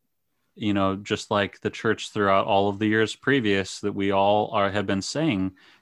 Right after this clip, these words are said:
"Jesus could come today, and he's coming very soon, and we all need to be ready right now."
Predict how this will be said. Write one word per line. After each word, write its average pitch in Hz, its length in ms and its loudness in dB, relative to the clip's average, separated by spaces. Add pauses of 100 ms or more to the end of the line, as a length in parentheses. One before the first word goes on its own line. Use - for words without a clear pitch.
"Jesus 104 380 -2
could 107 180 -4
come 107 240 0
today, 110 680 -2
and 98 120 -4
he's 104 180 -2
coming 101 380 -4
very 95 300 -2
soon, 98 500 0
and 98 180 -6
we 95 120 -4
all 95 400 -2
need 98 260 -2
to 95 80 -4
be 95 140 -4
ready 92 340 -2
right 92 320 -4
now." 95 460 -2